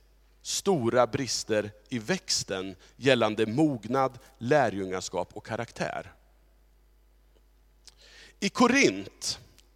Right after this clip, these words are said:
så verkar det enligt Paulus vara ungefär på samma sätt. Man har en självbild av att vara väldigt andligt utvecklade. Inte minst baserar man ju det på allt,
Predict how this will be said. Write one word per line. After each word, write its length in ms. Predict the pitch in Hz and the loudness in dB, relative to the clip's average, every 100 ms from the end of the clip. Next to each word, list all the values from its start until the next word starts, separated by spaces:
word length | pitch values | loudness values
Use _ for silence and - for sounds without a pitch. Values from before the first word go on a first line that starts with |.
| _ _ _ _ _ _ | _ _ _ _ _ _
så 180 | - 165 | -8 -2
verkar 420 | 147 156 110 131 | 6 6 6 2
det 240 | 120 117 123 | 2 2 0
enligt 200 | 117 - | -2 0
Paulus 400 | 123 95 101 104 | 2 2 0 -4
vara 140 | 95 | -4
ungefär 260 | 107 104 85 | -4 -6 -8
på 100 | 101 | -8
samma 300 | 95 80 92 | -8 -8 -10
sätt. 420 | - - - - _ _ _ _ _ - _ _ - - - | -12 -16 -20 -20 _ _ _ _ _ -20 _ _ -14 -12 -4
Man 200 | - 214 | 6 8
har 140 | 214 160 | 10 10
en 100 | 151 | 8
självbild 640 | - 220 151 117 170 170 | 8 6 6 6 6 8
av 200 | 135 127 | 8 8
att 140 | 127 160 | 6 6
vara 280 | 143 120 - - - 101 101 | 8 6 2 -8 -20 -4 6
väldigt 720 | 208 156 117 113 220 160 - - | 8 8 2 0 2 2 -2 -2
andligt 640 | - 170 113 101 110 117 - | 4 6 4 0 2 0 0
utvecklade. 840 | 190 120 - 190 - - 90 76 - - _ _ _ _ _ _ _ _ - | -4 -4 -2 -2 0 -2 -2 -2 -6 -14 _ _ _ _ _ _ _ _ 0
Inte 300 | 180 - 160 | 2 4 6
minst 580 | 170 170 113 - - - - _ _ _ _ _ - | 6 6 4 -2 -6 -18 -20 _ _ _ _ _ 0
baserar 460 | 151 - 151 123 | 2 4 6 6
man 160 | 135 180 | 6 6
ju 60 | |
det 200 | 147 120 | 8 6
på 140 | 113 - | 4 2
allt, 280 | 131 117 | 4 4